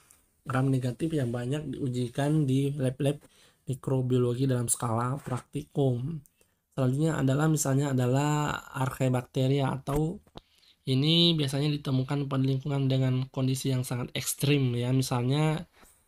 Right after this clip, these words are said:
misalnya contoh dari ini adalah misalnya halofil,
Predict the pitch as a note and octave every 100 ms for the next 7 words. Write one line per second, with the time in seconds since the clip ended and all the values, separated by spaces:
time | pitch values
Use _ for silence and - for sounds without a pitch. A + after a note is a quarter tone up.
0 | _ _ _ C3 B2 B2 B2+ B2+ C3 C3
1 | B2+ B2+ B2 D3 C#3+ D3+ C3 C3+ C3 B2+
2 | C3+ C#3 C3+ B2+ B2+ A#2+ C#3 C3+ C3+ C3+
3 | C3+ C3+